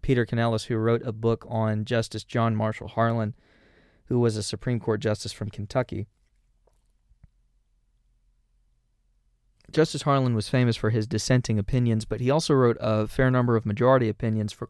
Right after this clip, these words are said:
decisions that the Supreme Court made during his time on the bench. And in one of those decisions, Justice Harlan wrote, "There are manifold,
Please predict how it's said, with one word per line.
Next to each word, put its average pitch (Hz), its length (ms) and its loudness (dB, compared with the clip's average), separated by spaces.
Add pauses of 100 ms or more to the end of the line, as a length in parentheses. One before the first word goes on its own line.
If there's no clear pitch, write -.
(160)
decisions 110 460 -4
that - 160 -6
the 107 100 -10
Supreme 110 420 -6
Court 107 280 -2
made 113 380 0 (560)
during 113 240 2
his 107 200 -2
time 113 300 2
on 101 100 0
the 101 60 -2
bench. 113 420 -2 (840)
And 127 140 4
in 117 100 4
one 160 160 2
of 175 60 2
those 147 180 2
decisions, 113 580 -2
Justice 139 360 0
Harlan 120 340 2
wrote, 104 360 0 (680)
"There 131 300 4
are 113 220 4
manifold, 113 920 0